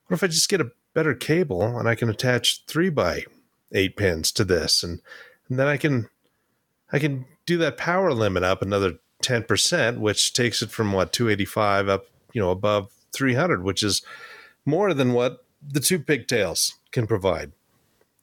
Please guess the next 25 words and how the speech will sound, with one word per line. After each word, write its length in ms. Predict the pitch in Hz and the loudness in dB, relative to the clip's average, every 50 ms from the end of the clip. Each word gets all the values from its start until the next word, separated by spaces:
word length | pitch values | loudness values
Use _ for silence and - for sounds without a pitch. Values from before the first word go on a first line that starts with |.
| - _ - | -20 _ -4
So 140 | - 175 | 0 0
I'm 100 | 175 151 | 0 -2
kinda 220 | - 196 208 208 190 | 0 -2 0 2 2
wondering 400 | 180 185 196 175 190 190 185 185 | 2 2 2 2 0 2 2 2
if 260 | 156 - - - - _ _ _ _ - _ - - _ _ _ _ _ _ _ _ - | 0 0 -4 -14 -18 _ _ _ _ -20 _ -20 -20 _ _ _ _ _ _ _ _ -2
I'll 80 | 151 | 0
get 160 | 127 190 185 165 | 0 2 0 2
a 40 | |
little 160 | 170 175 170 156 | 2 0 0 0
bit 200 | 143 180 165 147 | 0 -2 0 0
better 180 | 180 170 160 | 0 0 0
power 340 | - - - 180 202 214 185 | -2 0 -2 0 2 2 0
delivery 640 | 127 104 92 92 90 85 90 101 113 131 151 147 - - - - - | 0 0 0 0 0 0 2 2 2 2 0 -2 -6 -10 -20 -10 -8
and 100 | 123 - | -4 -4
performance 640 | 123 107 - - 170 202 220 180 107 95 92 - 120 | -4 -4 -4 -2 -2 0 0 0 0 -2 -2 0 0
out 140 | 110 110 | 2 2
of 80 | 113 104 | 2 2
this 160 | 101 95 - | 2 2 0
card 440 | - - 190 202 143 98 98 110 120 | 0 0 0 2 2 2 2 2 0
if 200 | 110 - - - | -2 -4 -4 -2
I 140 | - 123 123 | 0 0 0
just 580 | 113 - 127 127 127 127 - - - - - - _ _ _ _ _ _ _ _ _ _ _ - | 0 0 0 0 0 0 0 -2 -2 -4 -8 -16 _ _ _ _ _ _ _ _ _ _ _ -2
upgrade 480 | 143 139 131 - - 139 131 135 139 131 | -2 -2 -2 -2 -2 2 2 2 2 0
the 60 | 156 | -4
cable. 560 | 151 - - - 175 185 180 147 - - - | -8 -6 -8 -4 -2 -2 -4 -4 -6 -14 -16